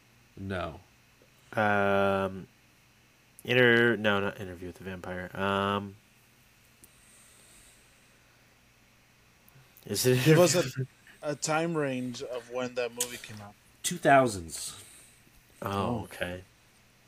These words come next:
Speaker 1: Two thousands Tom Cruise movie.
Speaker 3: Is it Mission Impossible Two?
Speaker 1: It's not any of the Mission Impossible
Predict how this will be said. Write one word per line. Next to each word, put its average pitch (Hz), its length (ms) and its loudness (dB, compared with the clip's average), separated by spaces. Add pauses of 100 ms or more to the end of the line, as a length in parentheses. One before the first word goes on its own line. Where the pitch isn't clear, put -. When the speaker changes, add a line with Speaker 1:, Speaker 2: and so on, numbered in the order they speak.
(340)
Speaker 1:
Two 127 100 -10
thousands 120 580 0
Tom 104 260 -6
Cruise 98 340 -6
movie. 85 400 -8 (1600)
Speaker 3:
Is 127 160 4
it 123 80 6
Mission 127 260 6
Impossible 151 520 2
Two? 170 360 2 (1120)
Speaker 1:
It's 113 220 -6
not 117 320 -2
any 113 200 -4
of 104 60 -2
the 101 60 -4
Mission 95 260 -6
Impossible 87 460 -8